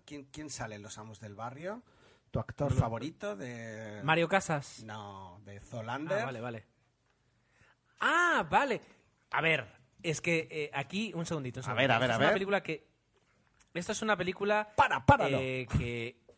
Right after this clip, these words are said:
Speaker 2: un segundito, un segundito. Esto es una película que, que, eh, ya tengo localizada y con ganas de ver, pero que, eh, con esa traducción no tiene nada que ver a-, con el título original. Sí, sí, sí, esta es una película de,
Speaker 1: Watch.
Speaker 2: de Ben Stiller.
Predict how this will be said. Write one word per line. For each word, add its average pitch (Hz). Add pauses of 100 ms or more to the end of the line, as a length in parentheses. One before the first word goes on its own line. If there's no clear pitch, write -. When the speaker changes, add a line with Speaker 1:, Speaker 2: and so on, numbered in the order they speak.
(720)
Speaker 2:
un 143
segundito, 104
un 82
segundito. 87
Esto 220
es 208
una 214
película 185
que, 143
que, 123
eh, 113 (120)
ya 135
tengo 165
localizada 135
y 151
con 120
ganas 131
de 120
ver, 139 (400)
pero 139
que, 135
eh, 131
con 131
esa 165
traducción 170 (400)
no 139
tiene 160
nada 147
que 156
ver 151
a-, 139
con 127
el 117
título 131
original. 101
Sí, 156
sí, 175
sí, 170
esta 147
es 151
una 175
película 185
de, 160
Speaker 1:
Watch. 127 (200)
Speaker 2:
de 117
Ben 143
Stiller. 151